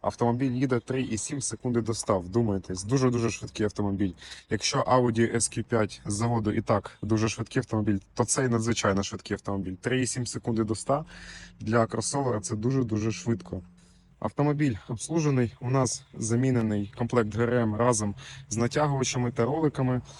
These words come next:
У нас замінене масло тисячу кілометрів тому, отже, питань по двигуну у нас немає. У нас проді-, продіагностована повністю ходова,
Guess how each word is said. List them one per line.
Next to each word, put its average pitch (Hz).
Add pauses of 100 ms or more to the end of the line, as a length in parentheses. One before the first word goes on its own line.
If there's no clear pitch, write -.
(160)
У 117
нас 131
замінене 117
масло 139 (120)
тисячу 127
кілометрів 127
тому, 120
отже, 117
питань 139
по 127
двигуну 123
у -
нас 123
немає. 113 (320)
У 117
нас 135
проді-, 120 (160)
продіагностована 127
повністю 117
ходова, 143